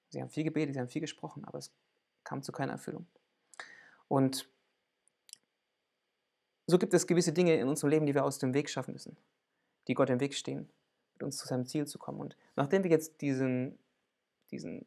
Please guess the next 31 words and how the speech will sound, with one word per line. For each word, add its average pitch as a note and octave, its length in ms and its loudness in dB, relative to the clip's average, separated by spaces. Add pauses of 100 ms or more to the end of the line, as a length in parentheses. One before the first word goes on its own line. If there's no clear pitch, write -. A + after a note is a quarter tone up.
Grund B3 480 8
des - 360 -8 (180)
Bauplatzes D#3+ 520 4
erstmal C3+ 400 -4
ein B2+ 60 -4
bisschen B2+ 320 -4
geklärt C3 420 -2
haben, C3+ 240 -4
mit - 140 -12
dem, - 120 -12
was - 140 -10
Gebet B2+ 300 -8
nicht C#3+ 240 -6
ist, - 260 -10
was - 300 -14
Gebet D3 340 -4
auch C#3 100 -4
im B2+ 140 -4
Weg - 160 -6
steht, - 460 -4 (1080)
ähm, B2 500 0 (300)
möchte F#3+ 220 0
ich F3 80 -6
mit D3+ 100 4
euch B2+ 380 4 (120)
weitergehen, B2+ 580 0
um A#2+ 460 -2 (540)
ein D#3 120 -4
paar F#3 120 2
Gebetswände C#3+ 640 2
hochzuziehen, C#3 640 -8